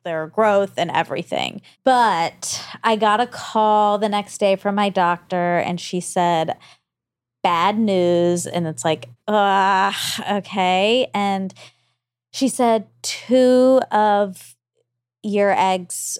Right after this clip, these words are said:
were mature, and one is not mature, but we think there's a small percentage that it could mature, so we're freezing that too."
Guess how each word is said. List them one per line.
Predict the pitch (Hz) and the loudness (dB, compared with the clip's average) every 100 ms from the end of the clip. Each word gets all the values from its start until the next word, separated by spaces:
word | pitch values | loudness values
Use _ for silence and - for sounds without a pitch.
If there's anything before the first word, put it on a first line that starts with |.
| - | -6
were | 190 | -2
mature, | 180 175 - 120 - - _ _ _ - | -2 -2 -2 -2 -2 -8 _ _ _ -4
and | 190 180 170 | -2 -2 -2
one | 196 202 202 202 - | 0 0 0 -4 -4
is | 185 185 180 180 180 - - - _ _ _ _ - | 0 2 0 -2 -6 -10 -10 -14 _ _ _ _ -8
not | 185 202 226 262 | -2 0 0 0
mature, | 240 277 262 254 | -2 2 2 2
but | 202 | 0
we | 110 190 | -2 -6
think | - 180 - _ _ _ | -4 -6 -8 _ _ _
there's | 185 170 | -2 0
a | 165 - | -4 -8
small | - - 180 175 175 190 | -14 -8 -2 0 2 0
percentage | 196 208 196 202 196 180 | 0 -2 0 -2 -2 -4
that | 165 | -4
it | 143 - - | -4 -10 -20
could | - - 220 | -12 -4 -2
mature, | 269 320 311 339 330 339 | 0 -2 0 0 0 0
so | - 208 | 0 -2
we're | 185 185 185 180 | 0 0 0 -2
freezing | - 196 180 175 | -2 -2 0 0
that | 165 - | -2 -2
too." | - - | -8 -10